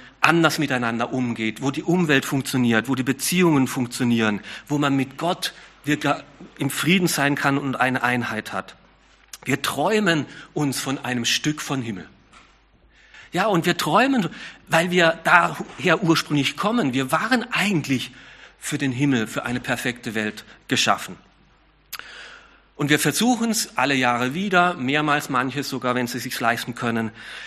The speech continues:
Wir mieten uns einen Urlaub, eine Reise ins Paradies,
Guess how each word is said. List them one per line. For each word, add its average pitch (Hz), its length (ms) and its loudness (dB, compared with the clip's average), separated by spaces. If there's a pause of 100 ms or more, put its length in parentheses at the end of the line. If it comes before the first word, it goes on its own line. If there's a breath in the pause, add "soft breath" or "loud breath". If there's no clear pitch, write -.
(280 loud breath)
Wir 131 240 0
mieten 180 480 -2
uns 143 480 -2 (580)
einen 120 260 -4
Urlaub, 160 680 0 (240)
eine 123 280 -4
Reise 127 340 2
ins 127 200 -6
Paradies, 107 680 -8